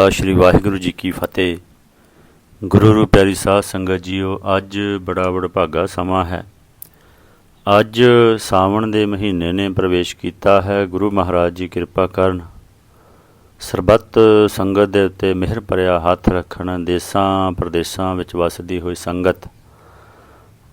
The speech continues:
ਉਹਨਾਂ ਦੀ ਰਾਖੀ ਮੇਰਾ ਪਾਤਸ਼ਾਹ ਜੀ ਆਪ ਕਰੇ, ਉਹਨਾਂ ਨੂੰ ਆਪ ਬਾਣੀ ਬਾਣੇ ਦੇ ਨਾਲ ਜੋੜ ਕੇ ਰੱਖੇ। ਇਹ ਅਰਦਾਸ ਗੁਰੂ ਮਹਾਰਾਜ ਜੀ ਅੱਗੇ ਕਰਨੀ ਹੈ।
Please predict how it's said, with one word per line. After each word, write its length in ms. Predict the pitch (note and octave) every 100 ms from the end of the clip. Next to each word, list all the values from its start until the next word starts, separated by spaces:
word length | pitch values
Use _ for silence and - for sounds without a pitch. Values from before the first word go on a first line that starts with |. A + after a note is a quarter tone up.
| _ G#2+
ਉਹਨਾਂ 360 | C3 C3+ B2+
ਦੀ 160 | A2 A2
ਰਾਖੀ 360 | G#2 F#2+ -
ਮੇਰਾ 220 | A2+ G2+ G2
ਪਾਤਸ਼ਾਹ 560 | F#2 F#2 F#2 - F#2+
ਜੀ 220 | F2+ F#2
ਆਪ 300 | F#2 E2+ F2+
ਕਰੇ, 380 | - - F#2+ G2 -
ਉਹਨਾਂ 300 | A#2 A#2+ A2+
ਨੂੰ 200 | G2+ G2+
ਆਪ 420 | E2+ F2+ F#2+ F#2+
ਬਾਣੀ 400 | F#2 F2+ F2+ F#2
ਬਾਣੇ 380 | F2+ E2+ F2 F#2+
ਦੇ 140 | F#2+ F#2+
ਨਾਲ 300 | F2 F2 E2+
ਜੋੜ 280 | E2+ E2
ਕੇ 220 | E2+ F#2+ F2+
ਰੱਖੇ। 400 | E2+ - G2 F2+
ਇਹ 120 | F#2+
ਅਰਦਾਸ 480 | F#2 E2+ E2 F2+ G2 -
ਗੁਰੂ 180 | G2+
ਮਹਾਰਾਜ 380 | G2 F2 F2 E2+
ਜੀ 160 | F2 F2+
ਅੱਗੇ 220 | E2 F#2
ਕਰਨੀ 400 | E2+ E2 E2+ G2
ਹੈ। 200 | F2+ F#2